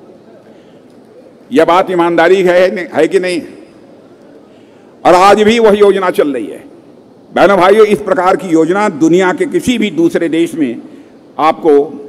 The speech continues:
देखने को नहीं मिलेगी। कई ऐसी योजनाएं हैं, किसानों के सम्मान निधि के बारे में तो आप सबको अच्छी तरह जानकारी है ही।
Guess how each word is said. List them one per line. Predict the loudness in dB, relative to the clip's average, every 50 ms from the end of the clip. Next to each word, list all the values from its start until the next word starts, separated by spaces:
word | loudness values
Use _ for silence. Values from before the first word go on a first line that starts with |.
| -14 -6
देखने | -2 0 0 0 0 -2 0
को | 0 -2
नहीं | -2 -4 -6 -6
मिलेगी। | -8 -10 -10 -12 -14 -18 -20 -20 -20 -20 -20 _ _ _ _ _ _ _ _ _ _ _ _ _ _ _ _ _ _ _ _ _ _ 0
कई | 2 4 4 6 6 6
ऐसी | 4 4 2 0 -2 2
योजनाएं | 4 4 4 4 2 -4 -8 -10
हैं, | -10 -12 -12 -14 -16 -20 -20 -20 -20 -20 -20 -20 -20 -20 -20 _ -20 -20 _ -20 -20 -20 _ _ -20 -20 _ _ -20 -20 _ _ -2
किसानों | 0 2 2 2 2 2 2
के | 2 0
सम्मान | 0 2 2 2 2 2 4
निधि | 4 4 4 4 4 2 2 -2 -10 -14 -18 -16 -12
के | -8
बारे | -4 -4 -2 -2
में | -2 -2
तो | -2 -2
आप | -2 -2
सबको | -2 -4 -2 -2 -2
अच्छी | -2 0 0 -2 -2 -2 -12 -18 -20 -18 -8 -2
तरह | 0 2 2
जानकारी | 4 2 2 2 2 2 2 2 2
है | 2 2 2
ही। | 0 0